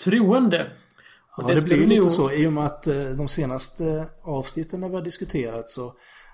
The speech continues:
Speaker 2: så blir det blir alltid så att man polariserar varandra. Så att när du går ut i den, ja, ateistiska, humanistiska delen så, så puttar du mig utåt i troende hållet lite grann. Så jag känner nästan som jag har suttit och predikat, eh,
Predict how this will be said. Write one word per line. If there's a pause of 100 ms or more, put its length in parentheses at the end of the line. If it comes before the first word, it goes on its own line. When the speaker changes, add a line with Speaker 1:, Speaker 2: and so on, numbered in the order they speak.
Speaker 2:
så
blir
det
blir
alltid
så
att
man
polariserar
varandra. (140)
Så
att
när
du
går
ut
i
den, (280)
ja, (260)
ateistiska,
humanistiska
delen
så, (340)
så (100)
puttar
du
mig
utåt
i
troende
hållet
lite
grann.
Så
jag
känner
nästan
som
jag
har
suttit
och
predikat,
eh,